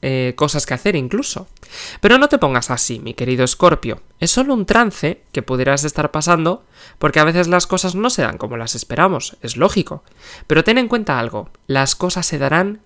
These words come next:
en el tiempo perfecto del universo. Así que no te angusties, no te apresures. Deja todo en manos del cielo y el universo que sabrá retribuirte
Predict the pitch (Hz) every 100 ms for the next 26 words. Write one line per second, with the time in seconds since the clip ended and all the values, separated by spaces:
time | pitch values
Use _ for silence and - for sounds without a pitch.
0 | - 135 131 - 165 165 170 139 - 151
1 | - 135 127 123 127 175 190 - - _
2 | _ - 139 156 185 165 127 151 202 -
3 | - - _ - - 170 185 190 151 -
4 | 226 180 - - _ _ _ - 202 226
5 | - 202 185 196 - - 135 139 139 127
6 | 127 117 190 214 269 - _ _ - -
7 | 156 165 175 226 240 - 330 _ - 160
8 | 151 156 165 208 - - - - 147 160
9 | 151 143 156 175 - 196